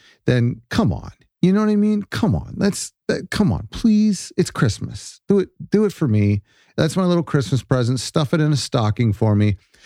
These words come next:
Head over to iTunes. Uh, you can do it on Spotify mobile now as well. Leave a, a starred review and, uh, and say something nice. O-, only come over if you, you have something nice.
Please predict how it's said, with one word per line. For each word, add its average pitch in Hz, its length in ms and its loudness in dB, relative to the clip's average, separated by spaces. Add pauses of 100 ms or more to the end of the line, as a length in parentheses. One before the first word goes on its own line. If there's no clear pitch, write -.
(140)
Head 160 160 2
over 175 180 2
to 156 80 0
iTunes. 117 880 0
Uh, 127 40 2
you 120 140 2
can 110 120 2
do 139 80 4
it 185 80 0
on 185 80 0
Spotify 151 480 0
mobile 139 540 2
now 135 260 2
as 123 160 -2
well. 123 180 0
Leave 110 200 2
a, 104 140 0 (320)
a 117 80 0
starred 113 440 0
review 101 500 2 (520)
and, 104 380 4
uh, 101 280 0 (100)
and 110 180 2
say 170 200 0
something 104 340 -2 (120)
nice. - 240 -18
O-, 143 260 0
only 165 260 2
come 139 180 0
over 110 220 2
if 95 140 -4
you, 104 200 2
you 101 220 2
have 92 180 2
something - 320 -2
nice. - 400 -6